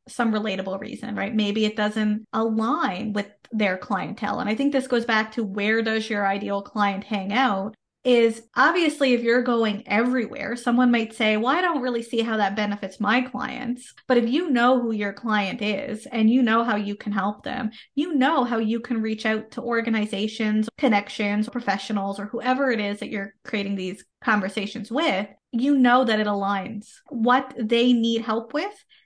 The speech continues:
is what they are seeking. And as a result, you can help them in that way. And they're not gonna say no because you are actually actively helping. If you specialize in a specific area and then you reach out to someone in a different area that might say,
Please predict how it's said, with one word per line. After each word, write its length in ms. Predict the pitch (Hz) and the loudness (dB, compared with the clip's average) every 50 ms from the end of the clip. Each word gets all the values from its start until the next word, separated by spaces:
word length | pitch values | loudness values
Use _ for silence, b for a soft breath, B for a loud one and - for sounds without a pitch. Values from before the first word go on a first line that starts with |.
| b _ _ | b _ _
is 200 | 240 233 226 233 | 0 0 2 2
what 380 | 214 220 220 220 220 220 - | 2 2 2 2 0 -4 -6
they 220 | - 208 208 208 208 | -2 -2 0 2 0
are 100 | 202 202 | 0 -2
seeking. 560 | 208 - 214 202 - - 277 302 359 415 b b b b b _ | -4 -6 -8 -6 -4 -4 -4 -4 -4 -6 b b b b b _
And 100 | 240 220 | -2 -2
as 220 | 185 220 233 226 | 0 0 0 0
a 80 | 233 220 | 0 0
result, 600 | 214 214 214 214 220 208 214 247 254 240 220 220 | 0 -2 -2 0 0 0 0 -2 -2 -4 -4 -2
you 100 | 226 226 | -2 -2
can 220 | 226 - - 233 214 | -4 -4 -4 -4 -2
help 340 | 208 220 202 196 196 - | 0 0 0 -2 -2 -4
them 180 | - 220 190 190 | -4 -2 -2 -2
in 120 | 185 185 | -4 -4
that 200 | 185 185 185 - | -4 -4 -4 -4
way. 240 | - 202 208 247 269 | -2 -2 0 0 0
And 160 | - 208 208 | 0 0 0
they're 120 | 208 220 214 | 2 2 2
not 240 | 214 208 240 247 - | 2 2 2 0 -2
gonna 120 | 233 214 | -4 -4
say 200 | 214 - 226 214 | -4 -4 -2 -2
no 240 | 208 220 233 226 208 | 0 0 0 -2 -2
because 320 | 202 202 - 226 208 - | -4 -6 -8 -8 -6 -2
you 120 | 214 214 226 | -2 0 0
are 100 | 220 - | 0 0
actually 380 | - 208 214 214 - - 226 - | -2 -4 -4 -4 -6 -8 -6 -6
actively 420 | - - 196 - - 214 214 - | -4 -6 -6 -6 -10 -10 -8 -6
helping. 440 | 208 202 - - - - - 220 214 - _ _ - | -6 -6 -6 -6 -8 -8 -8 -8 -10 -12 _ _ -2
If 100 | 294 254 | 0 0
you 600 | 254 277 285 294 302 311 311 302 285 - - _ _ _ | 2 2 2 2 2 2 2 0 -2 -2 -6 _ _ _
specialize 720 | - - - - - 240 247 247 294 254 240 233 233 240 | -20 -20 -6 0 0 0 0 0 0 2 2 2 2 0
in 60 | 240 | -2
a 60 | 233 226 | -4 -4
specific 460 | - 226 220 - 233 220 220 214 208 | -8 -10 -8 -8 -6 -8 -6 -6 -4
area 480 | 202 208 214 233 254 262 277 285 285 277 | -4 -2 -2 0 0 2 2 0 -2 -2
and 200 | - 226 220 214 | -2 2 2 4
then 120 | 220 214 | 4 4
you 160 | 214 214 214 | 2 2 0
reach 260 | 208 208 220 220 - 240 | -2 -4 -6 -4 -4 -6
out 120 | 220 220 | -6 -6
to 60 | - | -8
someone 320 | 214 - 226 214 208 202 202 | -6 -2 0 0 0 0 0
in 80 | 214 | -2
a 80 | 208 190 | -2 -2
different 320 | 196 185 - - 226 226 | -4 -6 -4 -2 -2 -2
area 200 | 226 240 247 247 | 0 0 0 0
that 100 | 240 220 | 0 0
might 180 | 214 214 214 214 | 0 -2 -2 -4
say, 340 | - 214 202 202 196 208 | -6 -4 -2 -2 -4 -4